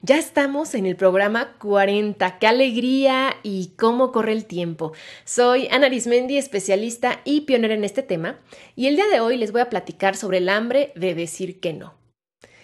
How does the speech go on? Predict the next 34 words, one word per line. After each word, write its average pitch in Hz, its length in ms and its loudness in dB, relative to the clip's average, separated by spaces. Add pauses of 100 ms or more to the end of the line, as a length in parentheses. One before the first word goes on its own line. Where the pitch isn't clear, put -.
(160)
¿Tú 330 120 0
consideras 285 460 2
que 277 80 -6
eres 269 140 0
una 269 200 -2
persona 214 420 -2
a - 20 2
la 190 180 -4
que 190 80 -4
le 185 220 -4
cuesta 220 380 0
trabajo 180 440 -2
decir 185 380 -6
no? 190 320 -8 (640)
¿De 214 160 0
pronto 262 420 2
te 233 80 0
encuentras 226 500 -2
inundada 208 480 -2
de 233 60 0
actividades 190 640 -2
que 185 140 -6
ni 180 160 -6
te 175 200 -4
gustan, 254 840 -2
ni 196 100 -2
te 190 100 -4
interesan 196 500 -4
tanto, 220 500 -2
solo 226 260 -6
porque 190 220 -4
no 202 120 -2
supiste 214 420 -8
negarte? 185 680 -6